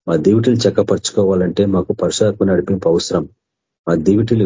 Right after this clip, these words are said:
వెలగాలంటే పరిశుధాత్మ అవసరం మాకు. కాబట్టి నైనా మాకు పరిశుధాత్మ కావాలా, పరిశుధాత్మ అభిషేకం మాకు కావాలా. ప్రతిరోజు నూతనంగా మాకు పరిశుధాత్మ అభిషేకం దయచేయండి ప్రభువా.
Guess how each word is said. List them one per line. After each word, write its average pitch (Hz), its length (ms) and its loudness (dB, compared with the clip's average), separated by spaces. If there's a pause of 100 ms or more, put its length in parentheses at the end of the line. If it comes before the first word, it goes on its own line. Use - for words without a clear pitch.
వెలగాలంటే 95 600 0 (240)
పరిశుధాత్మ 101 580 0 (240)
అవసరం 87 380 -2
మాకు. 80 220 -4 (500)
కాబట్టి 92 380 0
నైనా 95 260 2 (580)
మాకు 90 220 -2 (100)
పరిశుధాత్మ 95 560 2 (140)
కావాలా, 80 360 2 (560)
పరిశుధాత్మ 95 600 0
అభిషేకం 95 440 0
మాకు 85 240 -4
కావాలా. 67 300 -2 (560)
ప్రతిరోజు 110 440 0 (120)
నూతనంగా 107 580 2
మాకు 85 160 -2
పరిశుధాత్మ 90 600 -2
అభిషేకం 87 440 -2
దయచేయండి 78 540 0
ప్రభువా. 71 300 -2